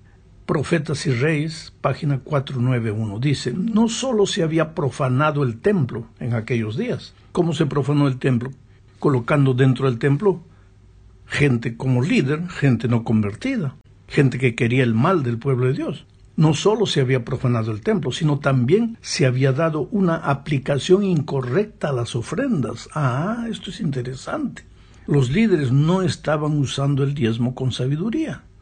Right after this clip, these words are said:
¿Para qué nos fue dado el diezmo? Eso vamos a ver en el punto siguiente con más detalle. Pero el diezmo tiene que ser usado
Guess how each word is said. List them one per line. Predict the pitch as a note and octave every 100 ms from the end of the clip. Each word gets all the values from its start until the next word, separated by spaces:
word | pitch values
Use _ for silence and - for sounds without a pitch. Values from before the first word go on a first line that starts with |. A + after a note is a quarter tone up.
| - - -
¿Para | E3+ E3+ -
qué | - C#4 G#3+
nos | G3+ D3+
fue | G#3 F3+
dado | D#3 D#3
el | C#3
diezmo? | B2 A2+ B2+
Eso | E3+ G3
vamos | F#3+ F#3
a | D#3+
ver | D#3
en | D#3
el | B2+
punto | - F3 C3+
siguiente | - D3 D3
con | C#3 C3
más | C#3 A#2
detalle. | A#2+ A2+ G3+ E3+ A#2 - - - -
Pero | D#3+ E3 -
el | D3+ C3
diezmo | F#3+ A3+ E3 D#3
tiene | F#3+ D#3+
que | D3+
ser | - F3+
usado | C3 - E3 D3+